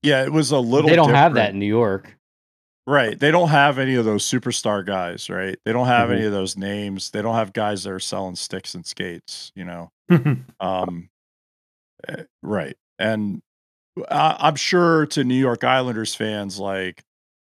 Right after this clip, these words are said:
Speaker 1: they're buying, they're, they're buying Pajot jerseys, and they're buying,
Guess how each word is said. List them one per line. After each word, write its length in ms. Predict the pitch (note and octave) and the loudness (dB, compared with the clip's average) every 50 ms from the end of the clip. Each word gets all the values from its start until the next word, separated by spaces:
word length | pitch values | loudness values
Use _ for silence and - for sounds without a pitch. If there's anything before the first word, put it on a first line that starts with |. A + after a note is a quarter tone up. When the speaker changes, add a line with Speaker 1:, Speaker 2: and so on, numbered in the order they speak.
| _ _ | _ _
Speaker 1:
they're 380 | - - - - G#2+ A#2 A#2+ A#2+ | -14 -12 -6 0 2 2 2 2
buying, 880 | G#2 G2 A#2 A2+ A2+ A2+ A#2 A2+ A2 A2 G#2+ G#2 G#2 G#2 G2+ G2 F#2+ _ _ _ _ _ _ _ _ _ _ _ _ _ _ _ _ _ _ _ - | 2 2 2 2 4 2 0 0 -2 -4 -4 -4 -4 -4 -4 -6 -8 _ _ _ _ _ _ _ _ _ _ _ _ _ _ _ _ _ _ _ -2
they're, 220 | - C#3 C#3 C3+ - - | 0 0 0 0 -4 -6
they're 180 | - B2+ C#3+ C#3 | 0 2 2 2
buying 420 | A2+ A2+ C3+ C#3 C#3 C3+ B2 A2+ | 4 4 4 4 4 4 2 -2
Pajot 800 | G2+ - A#2+ A2 G#2+ A2 G#2 F#2 A2 G2+ G2+ G2+ G2 F#2+ F2+ F2+ - _ _ _ _ _ _ _ _ _ _ _ _ _ _ - | -2 0 2 2 2 2 0 -2 -2 -2 -2 0 -2 -2 -4 -6 -8 _ _ _ _ _ _ _ _ _ _ _ _ _ _ -12
jerseys, 840 | - - - - G#2+ G2+ F#2 F2+ E2 F2+ F2 E2 E2 E2 E2 D#2 - | -8 -6 -2 -2 -2 -2 -2 -4 -4 -6 -6 -6 -8 -8 -10 -10 -8
and 180 | D2 F2 F#2 | -8 -6 -6
they're 140 | G2 F#2+ F#2+ | -4 -6 -6
buying, 840 | E2+ F#2 G#2 G2+ G2+ G2+ G2+ G2+ G2+ G2+ G2 F#2+ F#2+ F#2+ F#2 F2 | -4 -2 -2 0 0 0 -2 -2 -4 -6 -6 -6 -6 -8 -8 -10